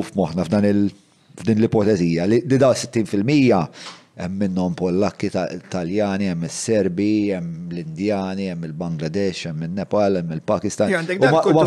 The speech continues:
Speaker 1: varjati ħafna.
Speaker 2: għandek dal-kulturi kollha
Speaker 1: Sewa.
Speaker 2: kontra l-kulturi ta', ta'
Speaker 1: Għalfejn tgħid kontra, ma?
Speaker 2: Għax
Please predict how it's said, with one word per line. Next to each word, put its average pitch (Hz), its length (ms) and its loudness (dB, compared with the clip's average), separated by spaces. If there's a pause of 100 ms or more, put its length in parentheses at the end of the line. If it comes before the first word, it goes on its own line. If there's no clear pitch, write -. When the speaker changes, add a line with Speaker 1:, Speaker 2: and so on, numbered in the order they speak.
Speaker 1:
varjati 147 720 6
ħafna. 113 420 2
Speaker 2:
għandek 190 240 0
dal-kulturi 165 720 -2
kollha 220 380 0 (300)
Speaker 1:
Sewa. 104 500 4 (240)
Speaker 2:
kontra 233 340 -2
l-kulturi 220 540 -4 (160)
ta', 185 100 -8
ta' - 320 -4
Speaker 1:
Għalfejn 190 480 2
tgħid 131 240 2
kontra, 101 540 2
ma? 80 260 0
Speaker 2:
Għax - 160 -8